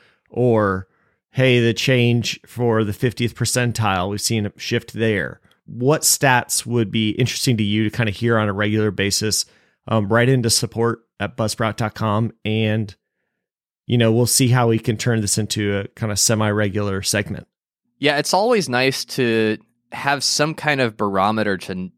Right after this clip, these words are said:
Speaker 2: to be able to measure kind of where you're at. 'Cause if, when you're operating in a vacuum, you have, like, no idea what's good and what's not good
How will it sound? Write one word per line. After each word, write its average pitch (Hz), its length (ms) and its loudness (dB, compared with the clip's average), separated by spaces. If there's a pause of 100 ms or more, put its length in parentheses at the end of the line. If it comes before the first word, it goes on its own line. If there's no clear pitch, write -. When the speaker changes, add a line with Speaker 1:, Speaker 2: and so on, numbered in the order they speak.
Speaker 2:
to - 80 -10
be 113 80 0
able 113 120 0
to 104 80 -2
measure 95 720 -2 (120)
kind 120 140 -4
of 98 100 -6
where 101 120 0
you're 95 220 -2
at. - 560 -2 (240)
'Cause 139 160 0
if, 139 60 -2
when 160 140 2
you're 175 180 2
operating 156 380 2
in 117 60 0
a 104 60 2
vacuum, 98 460 -2
you 98 80 -2
have, 110 100 -2
like, 104 180 -2
no 110 240 0
idea 98 380 0
what's 90 180 -6
good 98 180 -4
and 90 80 -4
what's - 180 -8
not 95 180 -4
good 60 240 -12